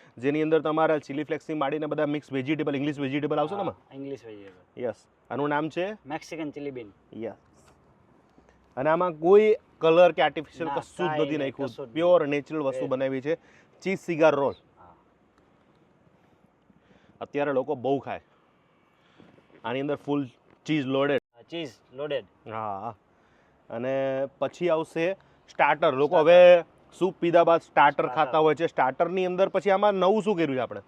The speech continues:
Speaker 2: તંદૂરી પનીર પ્લેટર છે. આમાં
Speaker 1: ઓકે.
Speaker 2: બધાય, અ, પનીર ટિક્કા, પછી મુલતાની પનીર ટિક્કા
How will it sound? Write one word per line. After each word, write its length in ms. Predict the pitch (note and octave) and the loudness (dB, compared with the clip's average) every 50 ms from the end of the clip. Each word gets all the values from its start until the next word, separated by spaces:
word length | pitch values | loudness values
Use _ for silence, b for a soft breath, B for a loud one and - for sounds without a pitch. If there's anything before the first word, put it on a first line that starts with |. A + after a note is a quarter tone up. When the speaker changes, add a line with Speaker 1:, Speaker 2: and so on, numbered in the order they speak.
| _ _ _ _ _ - | _ _ _ _ _ -12
Speaker 2:
તંદૂરી 340 | E3 F3+ F#3 G3 F#3 F3+ | -10 -8 -6 -4 -4 -4
પનીર 320 | - - F3 F3+ G3 F#3 D3+ | -6 -6 -6 -6 -4 -6 -4
પ્લેટર 340 | C#3 D#3+ D#3+ - D#3 C#3 - | -4 -6 -6 -6 -8 -10 -8
છે. 160 | - D#3 F3 | -6 -6 -8
આમાં 560 | G3+ D#4 _ _ _ _ - D#3 D#3+ E3 D#3 | -8 -10 _ _ _ _ -10 -6 -4 -4 -4
Speaker 1:
ઓકે. 20 | |
Speaker 2:
બધાય, 460 | C#3+ D#3 D#3 C#3+ F3+ F#3 F#3+ F#3+ - - _ _ - F#2 - _ _ _ _ _ _ _ | -6 -6 -8 -4 -4 -4 -2 -4 -6 -10 _ _ -20 -20 -20 _ _ _ _ _ _ _
અ, 140 | - B2 A#2 A2 _ _ _ _ _ | -20 -18 -18 -20 _ _ _ _ _
પનીર 240 | - D#3+ F3+ F3+ E3+ | -8 -6 -6 -6 -6
ટિક્કા, 460 | - F3+ D3 - F#3 E3+ E3 E3 E3 - _ _ _ _ | -6 -8 -6 -2 0 2 2 2 0 -6 _ _ _ _
પછી 220 | C#3+ C3+ - D3 | -18 -16 -14 -12
મુલતાની 480 | C#3 C3+ D3 D#3+ D#3 - F3+ F3 F3 E3+ | -10 -8 -8 -8 -4 -2 -2 -2 -2 -4
પનીર 300 | E3+ E3+ F3 F3 F3 D3 | -4 -4 -4 -4 -4 -6
ટિક્કા 440 | D#3+ E3 C#3+ - E3+ E3 E3 - | -8 -10 -8 -6 -4 -4 -4 -4